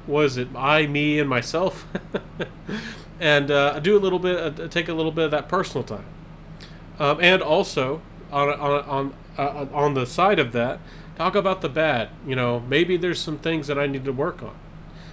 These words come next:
And I think that that is a more healthy way to look at karma, uh, of, is personal improvement, um, and the, and the things,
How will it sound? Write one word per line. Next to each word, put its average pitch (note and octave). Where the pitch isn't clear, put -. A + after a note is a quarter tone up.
And D3
I G3+
think G#3
that E3
that E3
is D3+
a C#3+
more C3+
healthy D3
way C3
to C3
look B2+
at A#2+
karma, B2
uh, C3+
of, C#3+
is C3
personal F3+
improvement, C3
um, B2+
and C#3
the, B2+
and C#3+
the B2+
things, E3+